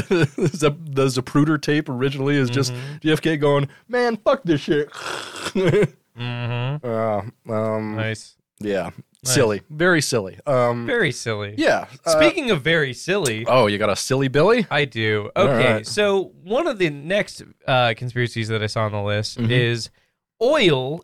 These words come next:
Speaker 2: is made from humans. Um, which I had never heard of this specifically before, and upon doing some research, I couldn't find a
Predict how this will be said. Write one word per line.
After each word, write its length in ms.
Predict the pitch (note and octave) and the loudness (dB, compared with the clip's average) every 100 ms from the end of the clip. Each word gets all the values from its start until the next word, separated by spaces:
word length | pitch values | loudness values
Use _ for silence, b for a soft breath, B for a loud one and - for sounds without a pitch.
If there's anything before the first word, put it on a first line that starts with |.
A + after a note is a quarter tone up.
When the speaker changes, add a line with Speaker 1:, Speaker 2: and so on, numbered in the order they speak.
| - | -2
Speaker 2:
is 240 | D#3 E3 | 0 0
made 480 | C#3+ B2+ A2+ A#2 A#2 - _ | 0 0 0 0 -4 -14 _
from 200 | F#3 F#3 | -4 -4
humans. 720 | - A#3+ G3+ - - - - _ _ _ _ _ _ _ _ | -8 -8 -8 -10 -14 -18 -18 _ _ _ _ _ _ _ _
Um, 380 | C#3+ C#3+ C3 A#2+ | 0 2 2 0
which 300 | B2+ F#3 - - | 2 2 2 -4
I 140 | B3 | -2
had 180 | D#4+ C4 | -2 -2
never 600 | A3 C4+ B3 B3+ G#3+ - - | -2 -2 0 -2 -2 -4 -8
heard 420 | - G#3+ G3 D3+ - | 0 2 2 0 -2
of 380 | D3+ C#3+ A#2 A#2 | 0 0 -2 -4
this 260 | D3+ D3 | -2 -2
specifically 640 | - - - C#3 D#3 D3+ | -4 -12 -8 -6 -6 -4
before, 400 | D3+ B2 C3+ B2+ A#2 B B | -6 -4 0 0 0 B B
and 320 | D3 E3 D#3+ D#3 | 0 2 2 0
upon 320 | D3 G3+ D4+ | -2 -2 -2
doing 180 | D#4+ E4+ | -2 -6
some 160 | - | -6
research, 300 | F3 F#3 F3 | -4 -4 -4
I 100 | C#3+ | -4
couldn't 360 | D#3+ - D#4 - | -4 -2 -4 -6
find 420 | - F#3 F#3 F3 | -8 -2 -2 -2
a 320 | D3 D3+ C#3+ | 0 0 0